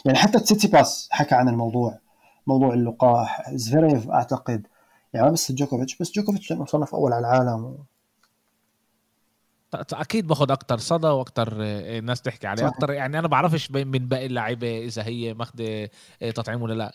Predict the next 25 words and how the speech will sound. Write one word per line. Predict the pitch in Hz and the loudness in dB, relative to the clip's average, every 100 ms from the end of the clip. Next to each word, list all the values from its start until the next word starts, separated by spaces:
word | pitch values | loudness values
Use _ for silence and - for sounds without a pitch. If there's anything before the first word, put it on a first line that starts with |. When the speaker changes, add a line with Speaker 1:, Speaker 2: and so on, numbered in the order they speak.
| 147 | -10
Speaker 2:
آه، | 139 139 139 | -10 -10 -8
إحنا | 165 - 165 170 | -8 -6 -4 -4
بنعرف | 165 160 160 165 | -4 -6 -4 -2
بس | 143 151 | 0 -2
على | 131 | -2
جوكوفيتش، | 139 147 120 117 - - - | -4 -4 -4 -8 -8 -8 -8
<laughs> | - 277 | -8 -6
لأنه | 185 175 160 | -4 -2 -2
هو | 170 160 | -2 -2
حكى | 160 156 | -4 -4
على | 139 147 | -4 -2
الموضوع | 139 139 156 147 | -2 -4 -2 -4
كمان | 147 147 165 175 - - - - | -4 -2 -4 -4 -12 -12 -10 -4
و-، | |
و-، | 127 127 127 139 117 - | -2 0 0 -2 -4 -4
وقالوا | 135 135 147 135 | -4 -2 -2 0
هذا | 117 113 | -2 -4
الإشي. | 101 113 107 113 _ _ - | -8 -10 -14 -18 _ _ -14
عد-، | - 107 110 135 98 - | -10 -8 -6 -6 -8 -4
طلع، | 180 190 110 117 _ _ 135 - - | 0 0 -2 -8 _ _ -20 -20 -8
أنا | 151 165 147 | -4 0 0
ب-، | 135 135 123 | -2 -10 -10
يعني | 123 120 104 107 101 _ _ _ _ | -8 -8 -10 -12 -14 _ _ _ _
بالآخر، | 107 110 175 175 180 185 180 - _ _ _ _ _ - | -12 -6 -6 -6 -6 -4 -6 -10 _ _ _ _ _ -16
آه، | 127 | -14